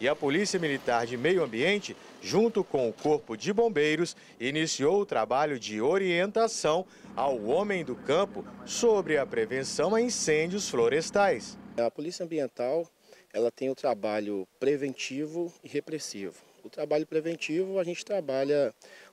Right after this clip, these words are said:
Speaker 2: orientando, né, os produtores com os cuidados, a questão aí do acero, né, evitar jogar, é, restos de cigarros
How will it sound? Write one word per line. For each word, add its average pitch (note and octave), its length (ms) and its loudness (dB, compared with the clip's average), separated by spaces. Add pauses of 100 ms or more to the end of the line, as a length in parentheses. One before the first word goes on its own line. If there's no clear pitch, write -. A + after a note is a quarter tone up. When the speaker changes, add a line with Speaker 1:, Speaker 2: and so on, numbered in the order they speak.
Speaker 2:
orientando, B2 640 0
né, A2 140 -2
os G#2+ 120 -4
produtores G#2+ 680 -4
com G2+ 100 -8
os G#2 140 -8
cuidados, G#2 560 -4
a G2+ 100 -4 (140)
questão A2 360 -6
aí G2+ 120 -6
do G2+ 120 -2
acero, A2 600 0 (520)
né, G#2+ 240 -2
evitar A2 320 -4
jogar, F#2+ 800 -4 (320)
é, F2+ 500 -6
restos G#2+ 280 0
de A#2+ 60 -16
cigarros G2+ 840 -4